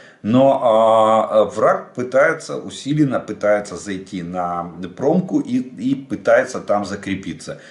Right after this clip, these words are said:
Как только там появляются вражеские войска,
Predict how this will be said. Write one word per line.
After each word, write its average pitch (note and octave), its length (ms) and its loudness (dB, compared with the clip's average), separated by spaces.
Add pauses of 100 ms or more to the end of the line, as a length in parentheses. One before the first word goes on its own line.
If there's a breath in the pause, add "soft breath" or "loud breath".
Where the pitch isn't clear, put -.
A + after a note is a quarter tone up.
(140 loud breath)
Как - 220 0
только D#3 220 -2
там G#2+ 200 0
появляются G2+ 580 2
вражеские F#2 600 0
войска, D3 540 0